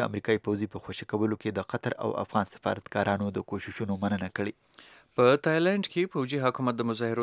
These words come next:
Speaker 2: د مخنیوي لپاره سرشار بینکاک او شاوخوا په زرهاو پوج-، کې شاوخوا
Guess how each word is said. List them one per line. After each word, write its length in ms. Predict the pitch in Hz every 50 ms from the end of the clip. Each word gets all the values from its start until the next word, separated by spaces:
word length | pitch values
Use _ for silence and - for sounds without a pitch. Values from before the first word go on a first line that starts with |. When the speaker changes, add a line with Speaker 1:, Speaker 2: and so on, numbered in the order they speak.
| 110 113
Speaker 2:
د 80 | 110
مخنیوي 400 | 107 107 - 113 107 104 113 139
لپاره 300 | 156 147 - 156 151 160 147
سرشار 360 | - 123 117 - - 123 110 107 95
بینکاک 460 | 98 95 98 - - 135 147 151 - 110 107
او 20 | 107 101 -
شاوخوا 500 | - 110 98 101 95 - - - 120 123 - - -
په 40 | 110 104 98
زرهاو 500 | 107 101 104 107 104 110 139 156 160 165 165 - -
پوج-، 260 | 110 101 98 98 92 - - _ _ - 101 98 - - - _ -
کې 320 | 131 127 123 123 127 127 -
شاوخوا 500 | - - 135 151 165 165 156 - - 139